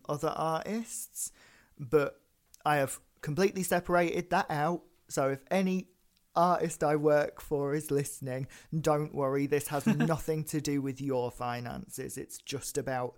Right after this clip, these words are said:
Speaker 1: mine as an individual artist. So I'm going to be very transparent and talk about my own earnings through streaming services as a small artist. So,
Speaker 2: Oh, wow.
Speaker 1: so for some context,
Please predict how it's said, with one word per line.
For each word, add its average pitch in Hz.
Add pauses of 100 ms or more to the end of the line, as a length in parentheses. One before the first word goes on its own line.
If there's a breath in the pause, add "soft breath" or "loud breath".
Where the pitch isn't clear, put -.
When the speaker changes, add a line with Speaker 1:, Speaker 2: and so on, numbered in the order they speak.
(280 soft breath)
Speaker 1:
mine 160
as 135
an 143
individual 127
artist. - (600 soft breath)
So 160
I'm 175
going 190
to -
be 165
very 185
transparent 190
and 180
talk 165
about 165
my 147 (140)
own 160
earnings 175
through 165
streaming 156
services 190 (120)
as 147
a 147
small 135
artist. - (640 soft breath)
So, 120 (320 loud breath)
Speaker 2:
Oh, 127 (100)
wow. 127
Speaker 1:
so 160
for 185
some 233
context, 147